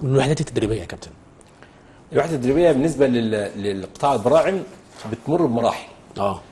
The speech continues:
Speaker 2: في نوع من التطوير في الوحده نفسها.
Speaker 1: اه.
Speaker 2: لما تيجي تشتغل الوحده التدريبيه بتاعتك بتطورها،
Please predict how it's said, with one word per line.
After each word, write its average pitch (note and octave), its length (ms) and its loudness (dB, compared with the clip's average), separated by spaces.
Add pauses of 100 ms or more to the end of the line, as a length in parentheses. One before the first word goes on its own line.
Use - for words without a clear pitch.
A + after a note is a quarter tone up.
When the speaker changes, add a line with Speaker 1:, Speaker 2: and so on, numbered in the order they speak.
Speaker 2:
في F#3+ 100 0
نوع F#3 180 4
من D#3 280 2
التطوير C3 760 0 (200)
في - 100 -2
الوحده C3+ 340 6
نفسها. A#2+ 300 -2 (280)
Speaker 1:
اه. A2 220 -4 (280)
Speaker 2:
لما A#2 120 0
تيجي E3+ 120 2
تشتغل F#3+ 220 4
الوحده F3 200 4
التدريبيه D3+ 260 6
بتاعتك A3 320 6 (280)
بتطورها، C#3 560 4